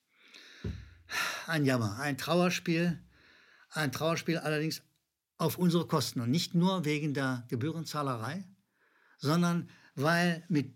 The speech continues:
diesem zentralen Instrument der Nachrichtenpolitik wird ein ganzes Land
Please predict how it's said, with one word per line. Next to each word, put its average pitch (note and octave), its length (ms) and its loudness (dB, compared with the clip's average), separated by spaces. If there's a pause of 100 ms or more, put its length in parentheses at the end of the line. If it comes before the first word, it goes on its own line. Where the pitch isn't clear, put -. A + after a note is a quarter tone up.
diesem G#3+ 340 4
zentralen F#3 640 0
Instrument E3+ 500 0
der C#3+ 80 0
Nachrichtenpolitik D3 960 -4 (340)
wird F3+ 260 2
ein E3+ 100 2
ganzes D#3+ 280 -4
Land C#3+ 200 -4